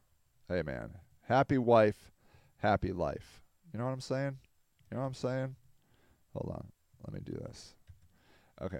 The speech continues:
good. All right, good. Um, so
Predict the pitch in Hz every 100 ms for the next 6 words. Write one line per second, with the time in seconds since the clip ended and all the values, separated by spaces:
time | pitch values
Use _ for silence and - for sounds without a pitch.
0 | - - - - _ - 107 - - -
1 | - _ - _ - - - - - -
2 | _ 170 190 190 185 180 175 160 - _
3 | _ _ _ _ _ _ - - - _
4 | _ _ _ _ _ _ _ _ _ _
5 | _ - - 220 214 202